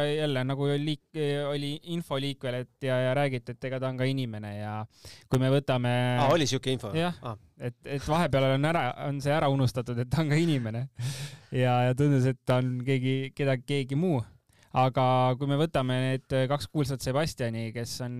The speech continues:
Speaker 1: väga palju tiitleid võtnud, siis, äh, ega neid, äh, nende nii-öelda ajalugu vaadates, siis iga hooaeg on, äh, sisse tulnud üks selline suurem viga ja nulliring
Speaker 2: Ta
Speaker 1: tegelikult.
Speaker 2: leiab, äh, igast hooajast siukse katuse
Speaker 1: Jaa.
Speaker 2: ka või?
Speaker 1: No, ei, ma nüüd ei tea, kas katust, aga kindlasti sellist,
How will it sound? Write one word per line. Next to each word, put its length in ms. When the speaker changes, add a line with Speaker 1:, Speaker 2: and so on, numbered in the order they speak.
Speaker 1:
väga 260
palju 180
tiitleid 380
võtnud, 400
siis, 380
äh, 240
ega 180
neid, 400
äh, 220
nende 240
nii-öelda 380
ajalugu 420
vaadates, 480
siis 240
iga 140
hooaeg 320
on, 140
äh, 160
sisse 320
tulnud 320
üks 140
selline 180
suurem 320
viga 220
ja 100
nulliring 480
Speaker 2:
Ta 80
Speaker 1:
tegelikult. 240
Speaker 2:
leiab, 240
äh, 160
igast 240
hooajast 300
siukse 180
katuse 160
Speaker 1:
Jaa. 160
Speaker 2:
ka 140
või? 100
Speaker 1:
No, 140
ei, 320
ma 240
nüüd 160
ei 80
tea, 80
kas 160
katust, 400
aga 260
kindlasti 500
sellist, 400